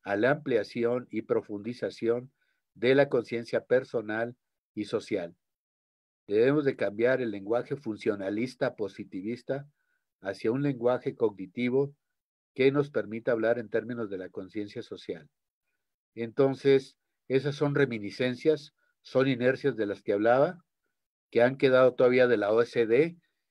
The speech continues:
y de los anteriores programas educativos,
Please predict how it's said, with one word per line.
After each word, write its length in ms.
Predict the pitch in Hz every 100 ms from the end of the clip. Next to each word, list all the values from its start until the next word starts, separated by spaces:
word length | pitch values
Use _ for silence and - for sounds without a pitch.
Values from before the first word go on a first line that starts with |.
| _
y 140 | 123 127
de 140 | 139
los 260 | 127 120 123
anteriores 560 | 110 110 104 117 135
programas 560 | - 104 107 117 117 -
educativos, 760 | 98 98 95 123 135 151 147